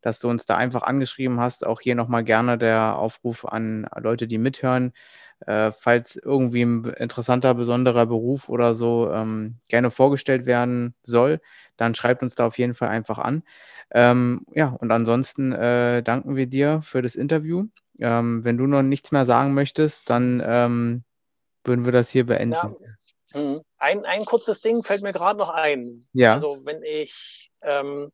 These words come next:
Speaker 2: was, glaub ich, noch wichtig ist, ist, dass man, egal was man tut, dass man das gerne tut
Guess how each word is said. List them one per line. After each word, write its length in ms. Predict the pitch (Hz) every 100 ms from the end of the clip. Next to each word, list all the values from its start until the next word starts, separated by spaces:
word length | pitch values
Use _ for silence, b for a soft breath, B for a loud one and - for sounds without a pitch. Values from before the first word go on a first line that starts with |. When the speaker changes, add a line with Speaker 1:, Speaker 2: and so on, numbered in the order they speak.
| _ _ _
Speaker 2:
was, 240 | 147 175 -
glaub 160 | 202
ich, 100 | 180
noch 160 | 165 131
wichtig 340 | 214 - 143
ist, 300 | 160 190 - -
ist, 380 | 170 - - _ _ _ _ _ -
dass 160 | 143
man, 120 | 151 160
egal 460 | 151 147 208 202
was 200 | 185 -
man 180 | 185 160
tut, 400 | - 170 139 -
dass 140 | 139 151
man 140 | 151
das 340 | 147 - _ _
gerne 280 | 139 147 196
tut 460 | - 107 - -